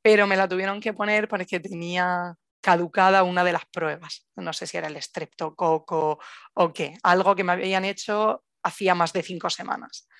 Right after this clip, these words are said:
Y digo, "Vaya". Así es que nada, me sacan un poquito de sangre y yo la verdad es que ni me enteré.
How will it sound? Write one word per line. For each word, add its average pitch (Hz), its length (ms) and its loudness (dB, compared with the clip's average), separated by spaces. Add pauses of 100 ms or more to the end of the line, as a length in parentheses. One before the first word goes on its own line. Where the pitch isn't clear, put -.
(380)
Y 190 120 -10
digo, 156 260 -4
"Vaya". 139 340 -4 (600)
Así 180 200 2
es 165 40 0
que 165 120 -8
nada, 143 200 -2
me 143 80 -10
sacan 156 260 -2
un 160 120 -6
poquito 165 260 -4
de 170 100 2
sangre 214 640 -2 (200)
y 165 160 -6
yo 151 160 0
la 139 100 0
verdad 143 140 -6
es - 60 -12
que 160 100 -12
ni 143 100 -10
me 135 100 -16
enteré. 143 400 -18